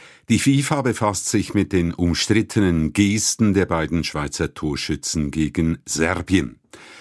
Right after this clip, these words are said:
Und ein Schritt zur Gleichberechtigung. In Saudi-Arabien dürfen jetzt auch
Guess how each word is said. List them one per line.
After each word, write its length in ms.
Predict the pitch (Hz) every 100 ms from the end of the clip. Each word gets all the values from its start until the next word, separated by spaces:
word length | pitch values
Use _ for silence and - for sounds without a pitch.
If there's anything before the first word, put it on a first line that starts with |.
| - - -
Und 280 | 135 156 160
ein 180 | 123 110
Schritt 380 | - 127 127
zur 520 | - - - 110 98 85
Gleichberechtigung. 1300 | - 92 107 131 - 131 127 - 131 135 127 113
In 360 | 82 95 92 85
Saudi-Arabien 880 | 87 104 123 107 90 92 107 113 95
dürfen 380 | 92 92 98
jetzt 400 | 78 78 - - -
auch 360 | 98 101 -